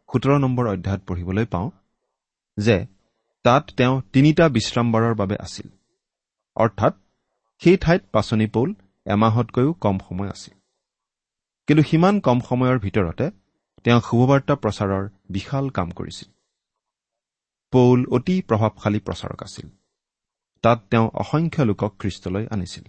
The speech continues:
আৰু সেই কম সময়ৰ ভিতৰতে তেওঁ সেই ঠাইত এটা স্থানীয় মণ্ডলী স্থাপন কৰাৰ লগতে তেওঁলোকক খ্ৰীষ্টীয় বিশ্বাসৰ গুৰুত্বপূৰ্ণ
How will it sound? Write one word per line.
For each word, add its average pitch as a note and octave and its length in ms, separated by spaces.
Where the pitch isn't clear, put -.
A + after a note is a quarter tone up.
আৰু A2+ 160
সেই F#3 220
কম D3 280
সময়ৰ G3+ 320
ভিতৰতে F#2 440
তেওঁ A2+ 160
সেই A2+ 240
ঠাইত G#2 240
এটা F2+ 200
স্থানীয় A2 440
মণ্ডলী F#2+ 400
স্থাপন F#2 360
কৰাৰ F2 220
লগতে F#2 340
তেওঁলোকক G#2 440
খ্ৰীষ্টীয় B2+ 420
বিশ্বাসৰ G2 560
গুৰুত্বপূৰ্ণ B2 600